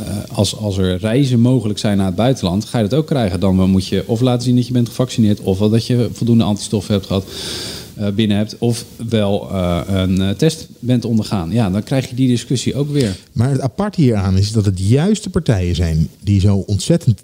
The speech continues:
Speaker 2: tegen, dus de Partij, eh, de Partij voor de Vrijheid en, eh, de Forum voor Democratie, die zo tegen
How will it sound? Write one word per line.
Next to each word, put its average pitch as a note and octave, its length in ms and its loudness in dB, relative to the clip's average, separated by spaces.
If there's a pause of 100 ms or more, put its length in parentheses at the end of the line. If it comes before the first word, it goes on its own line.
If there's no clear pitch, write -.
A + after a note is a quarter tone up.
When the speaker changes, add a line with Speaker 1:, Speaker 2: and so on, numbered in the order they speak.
Speaker 2:
tegen, E3+ 520 2
dus G#2+ 140 0
de G2 60 -12
Partij, G2+ 300 -2 (140)
eh, G2+ 80 0 (340)
de F2+ 80 0
Partij G2+ 220 0
voor E2+ 80 -4
de F#2 80 0
Vrijheid F#2 580 0 (140)
en, F#2+ 260 4
eh, F2+ 300 2
de E2+ 80 0
Forum G#2 200 4
voor F#2 80 0
Democratie, F#2 540 2 (360)
die G#2 100 2
zo G2+ 100 6 (100)
tegen F3 300 2